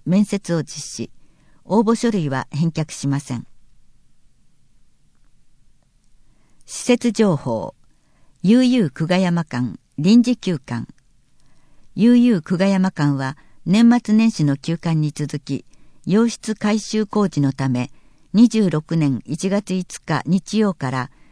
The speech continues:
二月二十八日金曜の間、臨時休館します。なお、新洋室、茶室は三月九日日曜までご利用できません。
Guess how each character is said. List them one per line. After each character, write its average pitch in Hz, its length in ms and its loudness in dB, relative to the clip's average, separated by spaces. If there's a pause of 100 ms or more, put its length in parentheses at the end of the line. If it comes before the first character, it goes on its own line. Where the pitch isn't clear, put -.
(140)
二 185 140 4
月 226 240 0
二 233 180 6
十 160 200 0
八 151 280 -4
日 156 440 -2
金 226 260 4
曜 220 160 2
の 139 140 0
間、 135 340 -6 (340)
臨 214 240 4
時 226 120 0
休 226 200 0
館 135 200 -2
し 120 160 -10
ま 117 140 -6
す。 - 180 -20 (720)
な 175 220 0
お、 147 140 -4 (280)
新 226 400 4
洋 196 200 2
室、 - 360 -10 (340)
茶 185 160 -2
室 - 260 -8
は 185 280 -2 (180)
三 240 280 2
月 180 220 -2
九 160 140 -4 (260)
日 135 300 -4
日 175 320 0
曜 220 140 4
ま 151 120 2
で 135 300 -6
ご 160 140 0
利 170 100 -2
用 175 140 2
で 156 120 -2
き 151 120 -6
ま 147 140 0
せ 135 180 -6
ん。 - 100 -12